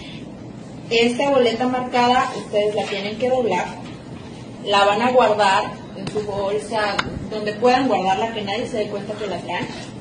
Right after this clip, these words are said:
Y esta boleta doblada va a ser la que ustedes depositen en la urna, ¿ok? Las boletas en blanco que les entreguen cuando ustedes lleguen a la casilla, esas boletas en blanco son las que van a guardar y nos van a entregar a nosotros para poder darles la parte del apoyo.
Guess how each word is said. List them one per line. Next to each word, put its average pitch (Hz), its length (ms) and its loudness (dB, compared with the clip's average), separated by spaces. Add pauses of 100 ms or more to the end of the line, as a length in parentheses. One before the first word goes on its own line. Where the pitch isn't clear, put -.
(600)
Y 269 160 4
esta 254 300 6
boleta 240 420 2
doblada 226 460 4
va 226 80 2
a 220 80 -2
ser 233 100 -2
la 226 160 -2
que 220 60 -6
ustedes 214 340 0
depositen 196 540 -6
en 196 120 -6
la 196 140 -2
urna, 226 320 2
¿ok? - 640 -6
Las 208 160 0
boletas 262 400 4
en 240 160 0
blanco 226 400 2
que 202 120 0
les 190 180 -4
entreguen 208 420 0
cuando 208 160 -2
ustedes 240 340 0
lleguen 214 220 -2
a 214 60 -4
la 214 160 4
casilla, 226 420 -4 (340)
esas 262 220 -12
boletas 226 420 -10
en 208 120 -10
blanco 202 280 -6
son 240 140 -4
las 240 140 -2
que 233 40 -4
van 208 180 -2
a 220 80 -4
guardar 202 420 0 (600)
y 220 80 -6
nos 208 120 -4
van 185 140 -4
a 202 60 -6
entregar 185 280 -6
a 170 40 -8
nosotros 226 520 -6 (360)
para 190 240 -4
poder 190 280 -6
darles 190 260 -6
la 190 80 -10
parte 180 300 -8
del 185 140 -4
apoyo. 160 240 -8